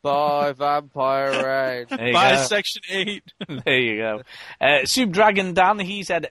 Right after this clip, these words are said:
Speaker 2: "A mixture of reviews, box art, box art, personal interest, and how the game, uh, performs in the demo."
Speaker 1: Box
Speaker 2: So,
Speaker 1: art.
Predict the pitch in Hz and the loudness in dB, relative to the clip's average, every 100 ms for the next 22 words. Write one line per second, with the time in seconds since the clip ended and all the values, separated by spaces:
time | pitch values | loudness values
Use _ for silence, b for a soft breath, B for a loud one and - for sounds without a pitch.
0 | - 156 180 233 - - 147 131 127 135 | -6 -6 -4 -6 -6 -8 -6 -6 -6 -10
1 | 139 180 208 190 117 - 247 - - 120 | -8 -8 -8 -10 -2 2 2 0 -4 -2
2 | 95 135 233 _ _ _ - 139 - - | -2 -6 -10 _ _ _ -6 -6 -6 -8
3 | 104 107 - b b b - 196 214 208 | -6 -6 -10 b b b -2 0 0 -2
4 | 202 220 - 120 - 127 131 143 143 151 | -4 -4 -2 -2 -2 -8 -2 -2 -2 -2
5 | 120 110 110 110 _ _ - 113 110 113 | -2 -2 -6 -14 _ _ -8 -6 -6 -8
6 | 165 180 120 107 107 131 131 95 95 _ | -6 -6 -8 -8 -2 -2 -2 -10 -12 _
7 | _ _ 131 127 _ 113 120 | _ _ -20 _ _ -12 -12